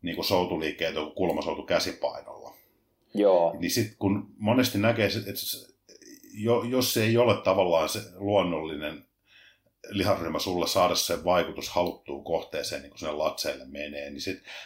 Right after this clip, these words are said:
Speaker 1: kun sä teet
Speaker 2: Niin,
Speaker 1: yhden
Speaker 2: se
Speaker 1: käden
Speaker 2: rupeaa
Speaker 1: soutuja, sä
Speaker 2: kiertää.
Speaker 1: näet, näet sen kierron sinne, kun sitä pystyy
Speaker 2: Mm.
Speaker 1: kiertämään silloin just vasten. Eli kun se veto lähtee, niin sä tuutkin vähän kyljellä vastaan, kun monesti näkee sen kierron just, että sä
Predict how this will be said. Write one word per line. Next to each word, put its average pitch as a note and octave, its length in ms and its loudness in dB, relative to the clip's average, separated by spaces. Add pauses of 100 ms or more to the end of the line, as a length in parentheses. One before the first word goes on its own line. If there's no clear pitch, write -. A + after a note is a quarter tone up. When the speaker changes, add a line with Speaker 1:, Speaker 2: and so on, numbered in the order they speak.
(120)
Speaker 1:
kun F#2 100 -2
sä G#2 100 -4
teet G#2+ 240 2
Speaker 2:
Niin, F2 160 2
Speaker 1:
yhden C#3 180 6
Speaker 2:
se G2+ 80 6
Speaker 1:
käden F#2 100 8
Speaker 2:
rupeaa - 0 - (180)
Speaker 1:
soutuja, G2+ 200 6
sä F#2 120 8
Speaker 2:
kiertää. D3 160 6
Speaker 1:
näet, - 160 4
näet D3+ 260 2
sen A2 180 -2
kierron A#2 420 2
sinne, F#2+ 160 -2
kun - 100 -8
sitä G#2+ 200 -2 (220)
pystyy A2+ 340 0
Speaker 2:
Mm. E2 100 -4
Speaker 1:
kiertämään B2 480 2
silloin G2 280 0
just A2 280 -4 (200)
vasten. - 580 2 (440)
Eli E2+ 120 0
kun F2+ 140 0
se G2 140 2
veto A2 320 4
lähtee, F2 420 2
niin D#2+ 80 -6
sä B2 120 0
tuutkin D3 340 0
vähän G#2 240 2
kyljellä F#2 440 2
vastaan, F2 520 2
kun E2 80 -4
monesti A#2+ 300 2
näkee F#2 260 0
sen F#2 140 -2
kierron F#2 440 2
just, B2+ 220 2
että - 140 -4
sä F#2+ 120 2